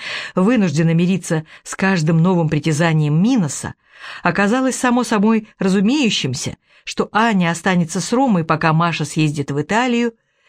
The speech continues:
не оставлять же ребенка с няней на полторы недели. Из одной неизбежности вытекала другая. И не было, кроме этой, никакой другой причины, почему Аня должна проводить с Ромой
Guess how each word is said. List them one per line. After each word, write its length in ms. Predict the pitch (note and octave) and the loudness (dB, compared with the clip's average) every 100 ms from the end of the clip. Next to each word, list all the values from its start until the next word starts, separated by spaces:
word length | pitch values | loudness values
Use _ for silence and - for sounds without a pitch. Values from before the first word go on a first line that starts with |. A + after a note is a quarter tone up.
| _ - | _ -2
не 120 | G3 | 0
оставлять 440 | F3+ G3 F#3 C4+ | 0 0 0 0
же 80 | G#3+ | 0
ребенка 380 | F3 D#3+ D#3 D#3+ | 2 2 0 -2
с 100 | - | 0
няней 280 | E3+ D3+ D3+ | 0 2 0
на 100 | D#3 | 0
полторы 360 | D#3+ E3 D#3+ | -2 0 0
недели. 520 | D#3 F3+ F3 C#3 C3 - _ _ _ _ _ _ _ _ _ _ - - - | 2 0 0 -2 -6 -16 _ _ _ _ _ _ _ _ _ _ -20 -20 -2
Из 140 | G#3 G#3 | 0 2
одной 260 | A#3 D#4+ | 2 2
неизбежности 1040 | D4+ D4 A#3+ E3+ A3+ A3 G#3+ - G#3+ G#3 G3+ _ _ _ _ _ - - - - | 4 2 2 2 2 2 -2 -2 -2 -2 -4 _ _ _ _ _ -20 -20 -20 -6
вытекала 560 | E3 D#3+ D3+ F3+ G3 F#3 | -4 -2 -2 0 0 0
другая. 680 | E3 E3 D3+ C#3 A2+ A#2 - _ _ _ _ _ | 0 0 0 0 -4 -8 -14 _ _ _ _ _
И 140 | G#3 G3+ | 2 4
не 240 | G3+ A#3 | 4 2
было, 220 | E3+ D3+ | 2 0
кроме 420 | D3 F3 E3+ F3 F#3 | 0 0 2 2 0
этой, 180 | D#3 | 0
никакой 400 | D#3+ E3 F3 F#3 | 0 0 0 0
другой 420 | D#3 G3 E3+ E3+ C#3 | 2 0 2 0 2
причины, 500 | D#3 D#3+ - B3 G#3+ | 0 0 0 0 0
почему 420 | F#3+ G3+ F3+ F3 | 0 2 2 0
Аня 520 | F3 F#3 A3+ D#3 G#2 - - - - | -2 0 0 -2 -4 -12 -18 -10 -2
должна 420 | F3+ E3+ G#3 C4+ | 0 2 0 0
проводить 480 | G#3+ F#3+ F3+ E3+ - | 0 2 2 0 0
с 80 | |
Ромой 400 | F#3+ A3+ G#3+ G#3 | 0 2 2 0